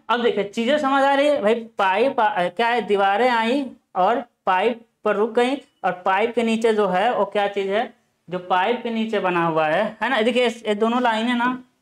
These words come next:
थोड़ा दिक्कत होता है भाई, ठीक है? ये सब एक ही लाइन पर है, ये याद होना चाहिए, सब एक ही लाइन पर, थोड़ा मेरा ऊपर नीचे हो गया, ठीक है?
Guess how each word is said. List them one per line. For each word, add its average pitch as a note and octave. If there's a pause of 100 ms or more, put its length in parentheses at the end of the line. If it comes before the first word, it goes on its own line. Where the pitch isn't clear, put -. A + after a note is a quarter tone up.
(340)
थोड़ा F#3+
दिक्कत F#3+
होता G#3
है G#3+
भाई, G#3 (460)
ठीक G#3+
है? B3 (360)
ये G3+
सब B3+
एक G#3+
ही B3
लाइन A3
पर G3+
है, G3
ये F#3
याद F#3+
होना F#3
चाहिए, E3
सब G3
एक F3+
ही G3
लाइन E3
पर, G#3
थोड़ा G#3+
मेरा G3+
ऊपर G3
नीचे F3+
हो E3+
गया, E3
ठीक C4+
है? D4+